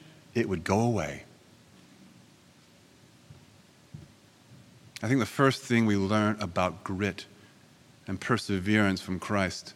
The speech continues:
is that he was eyes wide open.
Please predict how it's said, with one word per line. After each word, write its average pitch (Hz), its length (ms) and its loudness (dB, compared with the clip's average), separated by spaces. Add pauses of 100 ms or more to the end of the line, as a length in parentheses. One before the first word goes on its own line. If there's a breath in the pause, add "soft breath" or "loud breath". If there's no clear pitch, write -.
(1160 soft breath)
is 98 80 -4
that 95 100 -2
he 143 80 8
was 120 220 4 (480)
eyes 107 360 6
wide 87 260 2
open. 78 340 -4